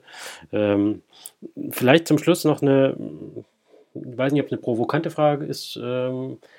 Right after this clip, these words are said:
aber was passiert, wenn alles durchdigitalisiert ist? Also was, was kommt danach? Also, ich meine, Sie beschreiben natürlich schöne Szenarien einfach, äh, dass die Digital-, Digitalisierung einfach unsere Welt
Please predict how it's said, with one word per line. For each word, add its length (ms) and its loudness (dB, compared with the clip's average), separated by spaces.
aber 460 -2
was 200 -4
passiert, 720 -6
wenn 340 0
alles 240 -2
durchdigitalisiert 840 -2
ist? 160 -14
Also 200 -6
was, 260 -10
was 160 -8
kommt 260 -6
danach? 420 -2
Also, 300 -8
ich 80 -8
meine, 120 -2
Sie 80 -2
beschreiben 320 2
natürlich 360 0
schöne 240 -2
Szenarien 560 2
einfach, 420 -2
äh, 360 -6
dass 160 -2
die 100 -4
Digital-, 520 0
Digitalisierung 720 2
einfach 300 -2
unsere 180 0
Welt 260 0